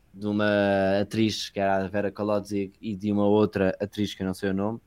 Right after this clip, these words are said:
peço imensa desculpa, mas foi a primeira vez em que eu senti que, e é isso, e mais uma vez, é isso que me faz fascinar pelo teatro e também me faz fascinar imenso pelo Porto,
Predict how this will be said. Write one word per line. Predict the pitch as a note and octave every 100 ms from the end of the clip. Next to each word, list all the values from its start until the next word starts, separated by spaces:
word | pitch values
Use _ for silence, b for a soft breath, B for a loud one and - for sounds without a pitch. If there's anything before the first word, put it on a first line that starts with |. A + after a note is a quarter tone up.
| -
peço | F#2+ - -
imensa | F2+ F2+ -
desculpa, | - - A2+ - B2 B B B B B
mas | B2 C#3 - - B B B B
foi | - E3+ D#3
a |
primeira | D#3 D#3 F3+ F3
vez | B2+ C3+ D3 D#3 -
em | D#3+
que | E3+
eu | E3
senti | E3 C#3+ D#3+ E3
que, | - B2 G2 D#2+ _ _ _ -
e | A#2
é | B2+
isso, | C3+ C3 - -
e |
mais | B2 B2+
uma | A#2+
vez, | A2+ A#2 G#2 - _ _ _ -
é |
isso | A#2 -
que |
me | A2+
faz | B2 A2
fascinar | - A#2+ - A#2+ A2+
pelo | A#2+ A2+
teatro | - B2 A2+ - - B2
e |
também | A#2+ A#2+ A#2+
me |
faz | - A#2+
fascinar | - A2+ A#2+
imenso | A2+ A2 A2 -
pelo | A2 A2+
Porto, | - A2+ G2+ - - -